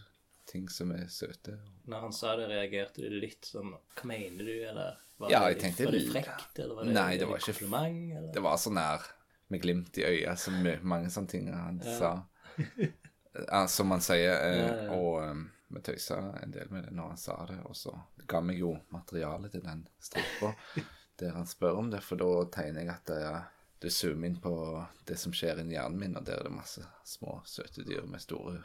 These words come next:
Speaker 1: runde hover som danser og spiller musikk.
Speaker 2: <laughs> Jeg har jo lest den to ganger, i tillegg til å liksom følge liksom slavisk med på Instagrammen din. <clears throat> Og det som jeg reagerte litt på, er at, eh, på utsiden så er det jo en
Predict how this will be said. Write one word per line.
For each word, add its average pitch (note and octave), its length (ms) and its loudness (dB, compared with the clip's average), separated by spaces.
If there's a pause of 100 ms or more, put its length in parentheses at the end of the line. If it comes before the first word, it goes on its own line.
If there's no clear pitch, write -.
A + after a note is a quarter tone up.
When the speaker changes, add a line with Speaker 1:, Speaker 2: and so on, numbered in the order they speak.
Speaker 1:
runde E2 320 -4 (140)
hover C2 400 -4
som - 240 -8 (160)
danser - 480 -2
og - 260 -10
spiller - 320 -4
musikk. - 240 -6 (380)
Speaker 2:
<laughs> - 400 -4
Jeg C3 180 4
har B2 180 8
jo A#2+ 140 4
lest A#2 240 0
den A2 300 -4
to A#2 200 0
ganger, F#2+ 380 -4
i - 180 -6
tillegg G2+ 580 -2
til G#2+ 120 -2
å G2 80 0
liksom F#2+ 320 -4
følge - 240 -6 (160)
liksom G2+ 260 -8
slavisk G2 520 -6
med G2 260 -6
på G2 160 -2
Instagrammen B2 560 -2
din. G#2 240 -2
<clears throat> - 0 - (2000)
Og G#2+ 580 0 (140)
det - 180 2
som B2 180 0
jeg A2+ 140 0
reagerte A2+ 540 0
litt C3+ 180 0
på, - 160 0
er A#2+ 140 6
at, - 100 -10
eh, A2 400 2
på - 160 -4
utsiden C3+ 480 -2
så - 80 -4
er G#2+ 120 0
det A#2 100 2
jo A2 60 -2
en A2+ 100 -8